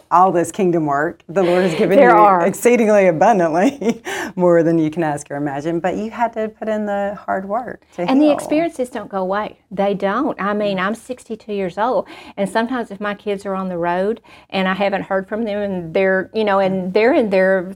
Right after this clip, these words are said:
Speaker 2: thirties,
Speaker 1: Mm-hmm.
Speaker 2: you know, and I get a strange phone call in the middle of the night, that little panic
Speaker 1: Mm-hmm.
Speaker 2: rises up again. It,
Speaker 1: Yeah.
Speaker 2: and so, and I'm give it to the Lord, but He's still working me through it.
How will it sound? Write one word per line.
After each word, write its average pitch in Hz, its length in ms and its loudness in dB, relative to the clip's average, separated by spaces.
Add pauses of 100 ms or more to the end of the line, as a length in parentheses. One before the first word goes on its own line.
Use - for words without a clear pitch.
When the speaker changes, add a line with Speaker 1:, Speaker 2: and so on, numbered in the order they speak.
Speaker 2:
thirties, 220 540 -4 (220)
Speaker 1:
Mm-hmm. 147 200 -16 (120)
Speaker 2:
you 226 100 0
know, 202 140 2
and 196 160 0
I 190 40 0
get 185 160 0
a 185 80 2
strange 185 380 -8
phone 185 180 -4
call 190 180 -2
in 180 60 -6
the 180 60 -6
middle 175 160 -2
of 165 40 -4
the 175 60 -4
night, 180 340 -6 (420)
that 208 160 -4
little 254 140 -4
panic 247 580 -6
Speaker 1:
Mm-hmm. - 260 -12
Speaker 2:
rises 185 460 0
up 226 160 -4
again. - 400 -8 (160)
It, 208 280 -4 (240)
Speaker 1:
Yeah. 202 80 -4
Speaker 2:
and 208 300 -2
so, 190 320 -2 (320)
and 180 100 -2
I'm 175 300 -6
give 180 220 -4
it - 100 -6
to 208 100 -12
the 196 120 -4
Lord, 202 420 -2
but 180 240 -6 (200)
He's 175 180 -14
still 180 260 -4
working 170 320 -8
me 180 100 -12
through 226 280 -10
it. - 200 -12